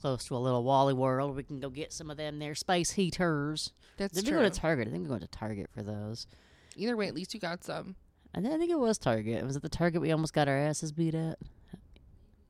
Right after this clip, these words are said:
Speaker 1: I think, yeah, I
Speaker 2: It's
Speaker 1: think
Speaker 2: all the
Speaker 1: so.
Speaker 2: Targets. Don't the
Speaker 1: Yeah.
Speaker 2: associates always just come out and, like, punch you in the face?
Speaker 1: No, well, I mean, one t-, the one Target that's in North Aurora, yeah. I mean, like,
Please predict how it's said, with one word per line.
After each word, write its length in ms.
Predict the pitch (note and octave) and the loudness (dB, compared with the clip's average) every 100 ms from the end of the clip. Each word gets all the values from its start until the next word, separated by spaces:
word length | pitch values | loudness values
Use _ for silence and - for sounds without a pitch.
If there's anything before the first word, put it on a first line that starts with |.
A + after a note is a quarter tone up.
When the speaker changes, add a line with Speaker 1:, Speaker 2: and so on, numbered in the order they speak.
| _ | _
Speaker 1:
I 100 | C#3 | -2
think, 200 | C3 C3 - | 0 0 0
yeah, 280 | C3 B2 | -2 0
I 20 | A#2+ | -2
Speaker 2:
It's 80 | - | -2
Speaker 1:
think 120 | - | -2
Speaker 2:
all 80 | B3+ | 0
the 80 | B3+ | -2
Speaker 1:
so. 20 | |
Speaker 2:
Targets. 680 | A3 - - - - - - - - - - - - - - | -4 -6 -10 -12 -12 -18 -20 -20 -20 -20 -20 -20 -20 -20 4
Don't 160 | E3+ | 8
the 60 | F#3 | 10
Speaker 1:
Yeah. 60 | F#3 | 10
Speaker 2:
associates 460 | E3+ G#3+ A#3 C#4+ | 10 6 6 2
always 180 | C4 G#3+ | 4 2
just 180 | A3+ A3 | 0 0
come 160 | G#3 G3+ | 0 2
out 100 | G#3 | -2
and, 80 | |
like, 160 | G3+ G3 | -2 -4
punch 260 | - F#3 F#3+ | -4 -4 -4
you 60 | |
in 60 | F#3+ | -4
the 60 | |
face? 460 | F3+ F3 F#3 G3+ - - | -2 -2 -2 -4 -10 -2
Speaker 1:
No, 200 | E3 G3+ | 6 6
well, 200 | G3+ G#3 | 8 6
I 80 | F3+ | 8
mean, 460 | G3 F#3+ F3+ D#3 D#3 | 8 8 8 2 4
one 280 | D3+ F3+ F#3+ | 6 6 4
t-, 120 | F3 | 2
the 280 | F3+ D#3 C#3+ C3 - | 4 6 6 2 -2
one 220 | C#3 D3 | 2 2
Target 500 | D#3 C#3+ C3+ C#3 C3+ | 2 2 2 2 0
that's 220 | C3 B2+ | -2 -2
in 240 | C3+ C3 B2+ | 2 4 4
North 260 | A#2 B2+ | 2 -2
Aurora, 560 | B2+ A2+ G2+ D3 C3+ A#2 | -4 -4 -2 0 0 0
yeah. 340 | B2 A#2 D3 C3+ | -2 -4 -2 0
I 60 | |
mean, 180 | A#2 A#2 | 0 -2
like, 200 | G#2+ A#2 | -2 -4